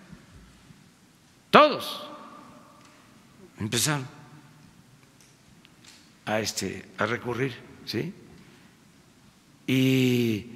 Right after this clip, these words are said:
acuérdense cuál era el, el argumento o la excusa, que tenían que ganar bien, porque si no ganaban bien, ¿no? Se iban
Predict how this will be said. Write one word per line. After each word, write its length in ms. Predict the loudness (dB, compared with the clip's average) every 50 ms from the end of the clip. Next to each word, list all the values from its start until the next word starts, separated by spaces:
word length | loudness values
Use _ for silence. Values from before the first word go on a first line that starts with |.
| -18 -20 -20 -20 -20 -20 -16 -4
acuérdense 560 | -4 -4 0 0 0 2 2 2 2 0 -2
cuál 220 | -2 -2 -2 0 0
era 200 | 0 0 0 0
el, 480 | 0 -2 -2 -4 -4 -6 -6 -8 -10 -14 -16 -20 -20 -20 -20 -20 -20 -20 -20 -20 -20 -20 -20 -20 -20 -20 -20 -20 -20 -14 -12
el 240 | -10 -8 -6 -2 -2
argumento 760 | -2 -2 -2 -2 -2 0 2 2 2 2 -2 -6 -8 -8 -8 -12 -16 -16 -14 -12
o 60 | -8
la 80 | -6 -4
excusa, 500 | -4 -4 -4 -6 -4 0 0 0 0 0 -10 -20 -20 -20 -20 -20 -20 -20 -20 -20 -20 -20 -20 -20 -20 -20 -20 -20 -20 -20 -20 _ -20 -20 _ _
que 100 | -8 -6
tenían 220 | -4 -2 -2 -2 0
que 140 | 0 0 0
ganar 360 | 0 -2 -2 -2 -2 -2 0
bien, 340 | 0 0 0 0 -2 -4 -8 -12 -18 -20 -20 -20 -20 -20 -20 -20 -20 -20 -20 -20 -20 -20 -20 -20 -20 -20 -20 -20 -20 -20 -20 -20 -20 -20 -20 -16 -10
porque 260 | -10 -10 -8 -4 -2
si 160 | -2 -2 -2
no 160 | -4 -6 -4
ganaban 440 | -2 -2 0 2 2 2 2 2 2
bien, 340 | 2 2 0 0 -2 -4 -8 -10 -16 -20 -20 -20 -20 -20 -20 -20 -20 -20 -20 -20 -20 -20 -20 -20 -20 -20 -20 -8 -4
¿no? 300 | 0 0 0 0 -2 -6 -14 -18 -18 -18
Se 400 | -18 -18 -16 -12 -4 0 0 2
iban 420 | 2 2 0 0 0 -2 -4 -8